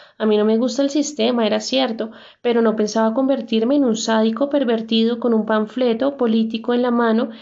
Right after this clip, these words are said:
que me autorizaba a cometer cualquier atrocidad. Cuando actuaba en forma violenta era en defensa propia y siempre conforme a los códigos juveniles que imperaban en una jungla urbana como Bogotá.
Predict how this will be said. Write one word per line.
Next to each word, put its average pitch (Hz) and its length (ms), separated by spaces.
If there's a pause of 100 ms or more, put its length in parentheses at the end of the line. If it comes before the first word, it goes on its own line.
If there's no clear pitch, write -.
(200)
que 254 100
me 254 60
autorizaba 233 560
a 226 60
cometer 277 380
cualquier 220 380
atrocidad. 220 600 (680)
Cuando 247 300
actuaba 233 340
en 233 100
forma 277 300
violenta 247 640
era 214 160
en 220 80
defensa 220 460
propia 302 420 (260)
y 254 100
siempre 285 360
conforme 262 600
a 240 80
los 226 180
códigos 214 440
juveniles 277 640
que 294 360
imperaban 277 640
en 254 120
una 247 160
jungla 233 320
urbana 226 480
como 262 280
Bogotá. 214 520